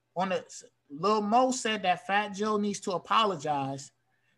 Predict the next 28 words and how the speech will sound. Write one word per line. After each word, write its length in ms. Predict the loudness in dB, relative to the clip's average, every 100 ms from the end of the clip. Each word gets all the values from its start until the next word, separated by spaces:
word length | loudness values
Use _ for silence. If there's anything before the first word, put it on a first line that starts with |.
| _ -6
and 200 | -4 0
Remy 400 | 2 2 0 -2
added 320 | 2 2 2 -2
her 300 | 0 0 0
and 160 | -4
said, 300 | -8 -6 -4
"Yo, 340 | 2 2 2 0
chill 280 | -2 2 4
out, 220 | 4 2
wasn't 260 | 0 -2
even 200 | -6 -2
like 260 | 2 2 2
that." 300 | 0 0 -2 -12 _ _ -10
And 300 | -8 -6 -2
Ma-, 100 | -2 -2
and, 220 | -6 -4
uh, 160 | -2 0
Lil 200 | 0 0
Mo 160 | 2 2
was 80 | 2
like, 100 | 0
"Yo, 100 | -2
who 80 |
the 60 | -6
fuck 300 | -4 -4 -4
is 120 | -4
you? 160 | -2 0
Like, 380 | 0 0 0